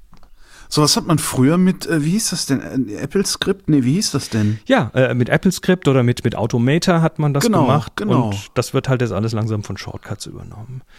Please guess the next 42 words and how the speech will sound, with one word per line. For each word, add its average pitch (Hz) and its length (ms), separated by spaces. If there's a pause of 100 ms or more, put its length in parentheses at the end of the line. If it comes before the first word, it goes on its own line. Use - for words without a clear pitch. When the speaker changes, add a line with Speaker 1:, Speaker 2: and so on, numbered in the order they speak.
(160)
Speaker 1:
Ah, 135 180 (120)
cool. - 240 (340)
Speaker 2:
Und 294 320 (160)
das 131 200
Schöne 170 380
ist, - 260
was, - 380
was 123 200
das - 380
Auflösung 175 560
ändern 151 320
angeht, 139 560 (720)
ähm, 110 480 (260)
d-, 123 160
äh, 127 100
d-, 120 240
das 120 200
heißt, 135 200
du 123 80
hast 147 140
jetzt 135 220
auch 147 160
so 127 160
ein 107 180
Apple 107 240
Silicon, 117 640 (1300)
äh, 95 400
M 104 140
eins, 107 240
glaub 185 180
ich, 214 160
hast 202 160
du? 254 160 (200)
Oder 117 120
hast 117 80
du 135 60
Speaker 1:
Ja. 117 40
Speaker 2:
auch 98 40
ein 101 60
M 98 120
zwei 104 200
geholt? 185 240